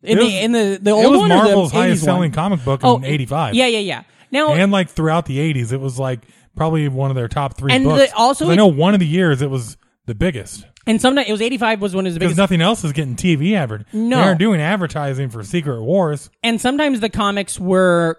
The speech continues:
Speaker 1: crossing over with the television universe,
Speaker 2: Well,
Speaker 1: and
Speaker 2: they'd
Speaker 1: other
Speaker 2: lift
Speaker 1: times they
Speaker 2: stories,
Speaker 1: weren't. But
Speaker 2: but
Speaker 1: sometimes they weren't, though.
Speaker 2: Yeah.
Speaker 1: And so, like, sometimes characters would have two completely different backstories. Um, now, when they, they modeled them down, they were originally
Speaker 2: Well,
Speaker 1: the
Speaker 2: the
Speaker 1: big,
Speaker 2: interest
Speaker 1: tall guys.
Speaker 2: Yeah.
Speaker 1: And then they became the little fellas because of the Star Wars toys.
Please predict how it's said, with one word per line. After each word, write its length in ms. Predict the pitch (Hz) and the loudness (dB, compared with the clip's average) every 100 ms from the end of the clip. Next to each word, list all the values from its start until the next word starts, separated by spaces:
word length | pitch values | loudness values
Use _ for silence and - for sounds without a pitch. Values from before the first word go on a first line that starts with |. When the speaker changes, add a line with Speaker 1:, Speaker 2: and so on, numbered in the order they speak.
| - | -6
Speaker 1:
crossing 520 | 208 196 208 233 208 | -2 -2 -2 -4 0
over 300 | 180 190 240 | 0 2 0
with 140 | 233 | -2
the 60 | 233 | -2
television 420 | 240 240 233 240 | -2 -2 -4 -4
universe, 300 | 240 247 247 | -2 -2 2
Speaker 2:
Well, 60 | 196 | 4
Speaker 1:
and 80 | 202 | 6
Speaker 2:
they'd 100 | 226 | 4
Speaker 1:
other 120 | 240 | 6
Speaker 2:
lift 140 | 262 190 | 6 4
Speaker 1:
times 120 | 233 | 2
they 100 | 214 | 2
Speaker 2:
stories, 540 | 190 175 160 135 113 - | 6 6 6 4 0 -4
Speaker 1:
weren't. 80 | - | 0
But 60 | |
Speaker 2:
but 100 | 143 | 0
Speaker 1:
sometimes 280 | 294 294 262 | 2 0 0
they 120 | 220 | 2
weren't, 380 | 208 247 269 - | 2 2 0 -2
though. 80 | 160 | 2
Speaker 2:
Yeah. 160 | 147 123 | 2 2
Speaker 1:
And 140 | 214 | -2
so, 80 | 220 | 0
like, 140 | 233 208 | 0 0
sometimes 320 | 233 240 233 | -2 -2 -2
characters 340 | 233 214 214 185 | -4 -4 -4 -4
would 80 | |
have 140 | 196 180 | -2 -2
two 140 | - | -8
completely 380 | 185 175 185 180 | -6 -4 -4 -2
different 200 | 165 165 | -2 0
backstories. 540 | 151 185 143 117 139 - _ _ _ | -2 -2 -4 -6 -8 -12 _ _ _
Um, 340 | - 196 208 220 | -2 0 0 0
now, 240 | 262 262 | 0 0
when 220 | 247 254 | 0 0
they, 160 | 262 262 | 2 0
they 280 | 247 247 233 | 0 0 0
modeled 360 | 262 330 330 | 0 -2 -2
them 180 | 233 226 | 0 2
down, 340 | 208 214 220 180 | 2 0 -2 -2
they 120 | 202 | -2
were 440 | 190 208 247 247 208 | 2 2 4 4 2
originally 400 | 190 190 196 175 | 0 0 -2 2
Speaker 2:
Well, 80 | |
Speaker 1:
the 60 | 165 | 2
Speaker 2:
the 60 | 170 | 4
Speaker 1:
big, 60 | |
Speaker 2:
interest 180 | 208 220 | 2 2
Speaker 1:
tall 200 | 208 247 | 0 0
guys. 280 | 196 123 123 | -2 -4 -2
Speaker 2:
Yeah. 140 | 156 107 _ _ _ _ | -2 -4 _ _ _ _
Speaker 1:
And 100 | 196 | 0
then 120 | 240 | 2
they 80 | 240 | 2
became 240 | 214 220 | 2 0
the 60 | 202 | 0
little 240 | 262 277 | 0 -2
fellas 380 | 202 180 160 151 | 0 0 -2 -2
because 240 | 180 180 | -2 -2
of 60 | 165 | -2
the 80 | 160 | -6
Star 280 | - 262 233 | -4 -4 -4
Wars 180 | 131 - | -6 -10
toys. 420 | - - - | -14 -14 -20